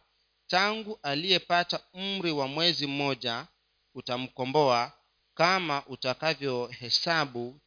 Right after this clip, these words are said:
kima chake cha fedha ya shekeli tano kwa shekeli ya mahali patakatifu, nayo ni gera ishirini.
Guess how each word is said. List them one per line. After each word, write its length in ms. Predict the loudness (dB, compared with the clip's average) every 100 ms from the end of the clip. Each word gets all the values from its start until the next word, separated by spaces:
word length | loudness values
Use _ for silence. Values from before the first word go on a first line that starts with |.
| -4
kima 300 | 0 0 0
chake 640 | 0 0 0 -4 -8 -10 _ _ _
cha 160 | -8 -6
fedha 500 | 4 6 6 4 2
ya 120 | 2
shekeli 480 | 0 -2 0 2 2
tano 500 | 4 2 2 -2 -10 _ _ _ _
kwa 120 | 0
shekeli 800 | 2 2 4 6 6 6 -2 -6 -14 _ _ _ -6
ya 240 | 0 0
mahali 680 | 0 -6 -6 2 4 6 4
patakatifu, 760 | -2 -8 -10 -8 -4 -4 -6 -20 _ _ _ _ _ _ _
nayo 640 | -4 4 8 8 8 4 0
ni 160 | -2 0
gera 520 | 4 4 4 2 0
ishirini. 560 | 2 2 4 4 2 -8